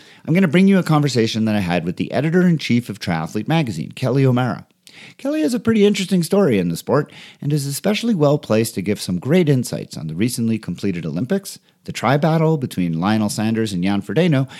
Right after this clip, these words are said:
and why it is that American success at the I T U distance isn't always translating, for the most part, to similar successes in seventy point three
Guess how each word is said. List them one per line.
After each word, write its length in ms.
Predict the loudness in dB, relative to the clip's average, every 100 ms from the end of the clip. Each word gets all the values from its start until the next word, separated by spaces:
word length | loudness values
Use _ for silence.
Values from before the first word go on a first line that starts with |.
| -10 -4
and 100 | -2
why 180 | 0 0
it 80 |
is 200 | 2 2
that 140 | 2 4
American 400 | 4 2 0 -4
success 440 | -4 -2 -2 -2
at 120 | -4
the 120 | -4 -2
I 140 | -2
T 160 | -2 -2
U 180 | 0
distance 480 | 2 2 2 0 -2 -8 -20 -20 -8
isn't 320 | -4 -2 -2 -4
always 420 | -4 0 0 0
translating, 600 | 2 2 2 2 2 2
for 120 | -2
the 60 | -2
most 260 | 0 0 2
part, 220 | 2 2
to 60 | -4
similar 320 | 0 2 2
successes 640 | 0 -2 0 0 -2 -4
in 80 | -4
seventy 320 | -4 -4 -4
point 240 | -4 -8 -2
three 300 | 0 0